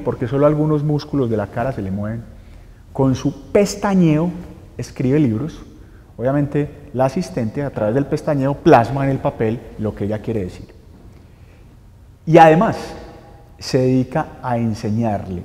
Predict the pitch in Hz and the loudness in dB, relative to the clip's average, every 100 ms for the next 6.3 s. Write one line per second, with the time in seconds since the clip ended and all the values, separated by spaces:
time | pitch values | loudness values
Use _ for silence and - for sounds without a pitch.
0 | - 143 165 139 139 139 - 120 113 - | -8 -4 0 0 -2 -6 -6 -6 -6 -6
1 | - 123 135 156 160 170 175 - - - | -2 0 0 -2 -2 -4 -6 -10 -18 -12
2 | 98 92 85 78 - - - - - - | -6 -6 -6 -12 -18 -20 -20 -20 -20 -20
3 | - - - - 170 175 175 180 208 165 | -20 -20 -8 4 4 8 6 6 2 2
4 | 160 175 170 156 143 143 147 170 135 127 | 2 0 2 2 2 2 2 4 4 4
5 | 127 131 - 135 117 120 120 143 135 107 | 2 0 -2 -2 -2 0 0 2 2 2
6 | 110 113 151 | 0 -4 -6